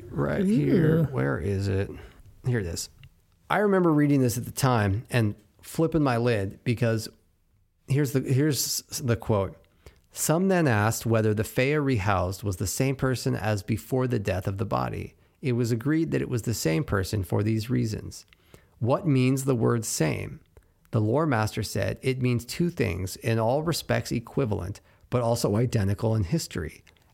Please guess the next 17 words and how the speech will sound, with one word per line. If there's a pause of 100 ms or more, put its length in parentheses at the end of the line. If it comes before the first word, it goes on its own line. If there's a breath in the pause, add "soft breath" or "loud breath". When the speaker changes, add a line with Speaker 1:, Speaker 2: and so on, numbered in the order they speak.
(120)
Speaker 1:
And
I
<laughs>
flipped
my
lid
because
this
is
fucking
tensing
the
cupola. (580)
This
is (100)
Speaker 2:
Hmm.
Speaker 1:
a,